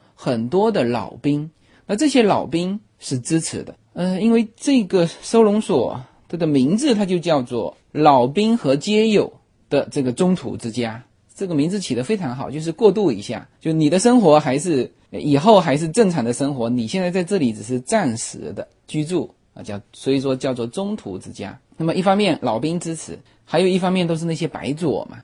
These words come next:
这个白人左派，OK。那么反对的呢，那是真的住在这里的，啊，这些华人的妈妈，因为，因为他的这个选择的这个位置，那这些是，啊，非常强烈的抗议，因为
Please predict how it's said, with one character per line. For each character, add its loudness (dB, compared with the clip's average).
这 -4
个 0
白 4
人 2
左 -6
派， -4
OK。 -10
那 -2
么 0
反 -2
对 6
的 6
呢， 0
那 -2
是 -2
真 6
的 8
住 4
在 2
这 0
里 -4
的， -16
啊， -14
这 -2
些 0
华 2
人 2
的 2
妈 2
妈， -4
因 -4
为， 0
因 2
为 6
他 0
的 -2
这 0
个 2
选 0
择 2
的 2
这 -2
个 0
位 2
置， -8
那 -4
这 4
些 4
是， -2
啊， -8
非 0
常 -2
强 -6
烈 -2
的 -4
抗 -6
议， -2
因 -2
为 -2